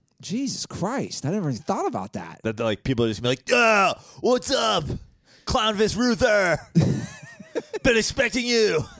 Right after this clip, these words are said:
Speaker 2: Been following you on Twitter." And then just, like, throws you off a balcony.
Speaker 1: Well, my biggest concern is that they know that I'm, I'm a fake juggalo.
Speaker 2: I don't think there's a, I mean,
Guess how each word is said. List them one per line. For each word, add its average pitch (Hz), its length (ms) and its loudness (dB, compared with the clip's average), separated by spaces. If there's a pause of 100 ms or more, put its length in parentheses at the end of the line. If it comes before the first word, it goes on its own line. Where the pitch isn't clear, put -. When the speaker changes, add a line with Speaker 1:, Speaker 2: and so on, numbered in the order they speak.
(600)
Speaker 2:
Been 180 120 -8
following 202 300 0
you 208 80 0
on 202 100 4
Twitter." 202 440 2 (1160)
And 117 120 -6
then 123 120 -4
just, 117 160 -4
like, 110 160 -4
throws 127 360 -2
you 123 60 0
off 113 140 0
a 117 60 -4
balcony. 120 540 -4
Speaker 1:
Well, 180 120 -6
my 208 80 2
biggest 269 320 -2
concern 202 340 0
is 170 80 2
that 156 120 2
they 156 100 2
know 151 160 2
that 139 120 0
I'm, 127 320 -2
I'm 123 200 0
a - 20 2
fake - 380 -2
juggalo. 110 580 -2 (560)
Speaker 2:
I 92 280 -8
don't 87 280 -8
think 87 160 -12
there's 82 220 -14
a, 73 80 -18 (100)
I 95 80 -12
mean, 85 320 -14